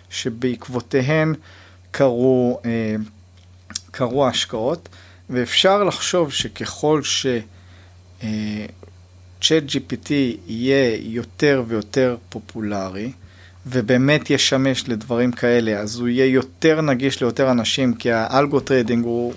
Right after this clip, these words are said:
הוא לא באמת פתוח לכולם, הוא ככה לאחוזים היותר גבוהים של האוכלוסייה, אז ככל שיהיה אחוזים יותר גדולים של האוכלוסייה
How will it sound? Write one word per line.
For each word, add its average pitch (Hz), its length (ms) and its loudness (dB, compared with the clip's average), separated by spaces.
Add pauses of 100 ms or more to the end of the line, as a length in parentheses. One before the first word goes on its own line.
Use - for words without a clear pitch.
(140)
הוא 160 100 -6
לא 160 80 4
באמת 123 300 4 (100)
פתוח 117 460 -2
לכולם, 120 640 -2 (260)
הוא 107 280 -12
ככה 120 400 -10 (600)
לאחוזים 127 680 0
היותר 123 300 4
גבוהים 113 300 0
של 110 220 -4
האוכלוסייה, 107 600 -6
אז 120 120 -4
ככל - 360 -2
שיהיה 135 500 2 (160)
אחוזים 143 520 -2
יותר 147 480 2
גדולים 127 380 0
של 131 160 -4
האוכלוסייה 127 600 -2